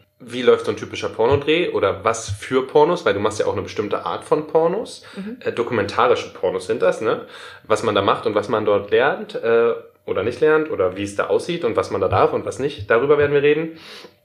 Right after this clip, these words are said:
Speaker 1: Ob wir alle, ähm, nur feministische Pornos gucken sollten oder was für Pornos wir vielleicht gucken sollten, darüber werden wir reden.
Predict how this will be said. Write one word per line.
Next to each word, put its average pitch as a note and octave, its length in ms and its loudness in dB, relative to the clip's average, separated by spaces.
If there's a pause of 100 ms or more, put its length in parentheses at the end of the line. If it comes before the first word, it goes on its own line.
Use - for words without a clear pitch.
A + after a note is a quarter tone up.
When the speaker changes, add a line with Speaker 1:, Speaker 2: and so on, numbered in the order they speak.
(100)
Speaker 1:
Ob - 180 0
wir B2 240 4
alle, C#3 340 4
ähm, A2+ 280 0
nur A2 100 2
feministische A#2 640 0
Pornos D3 320 2
gucken D3+ 240 0
sollten D3 400 4
oder F#2+ 240 0
was F#2+ 120 -2
für B2+ 80 -6
Pornos D3 360 -2
wir C#3+ 80 0
vielleicht C3+ 260 -2
gucken D3 220 -4
sollten, C#3+ 340 0
darüber C#3+ 320 6
werden C#3+ 200 4
wir C#3+ 80 4
reden. D#3+ 360 2